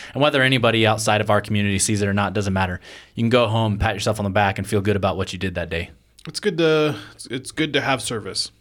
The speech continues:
Speaker 1: It is. It is.
Speaker 2: You know, giving back, it'll always come back tenfold.
Speaker 1: "I'd rather stay home and play Xbox." No. No. That's when you, that's when you go outside.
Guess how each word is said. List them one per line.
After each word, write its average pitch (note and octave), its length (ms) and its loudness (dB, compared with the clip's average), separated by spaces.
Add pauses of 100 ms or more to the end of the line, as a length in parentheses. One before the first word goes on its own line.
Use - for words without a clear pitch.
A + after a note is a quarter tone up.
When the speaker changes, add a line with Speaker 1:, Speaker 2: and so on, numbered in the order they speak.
(120)
Speaker 1:
It A2 100 0
is. G2 260 0 (380)
It A2+ 80 -8
is. F#2+ 240 -2 (200)
Speaker 2:
You A#2 120 -12
know, A#2+ 200 -6
giving C#3+ 320 2
back, C3 380 0 (200)
it'll B2+ 180 -6
always C3 220 -2
come C3 160 -8
back A#2+ 200 -2
tenfold. A2+ 520 -10 (160)
Speaker 1:
"I'd C3 80 -6
rather C#3+ 220 2
stay C#3 220 0
home C#3 300 2
and B2+ 80 -4
play C3 140 -2
Xbox." B2+ 640 -4 (300)
No. A2+ 300 0 (720)
No. G2 240 2 (760)
That's G#2+ 220 0
when G#2+ 100 0
you, G2 140 0 (140)
that's G#2 220 0
when G2 120 0
you G2 80 0
go F#2+ 80 2
outside. D2+ 400 -4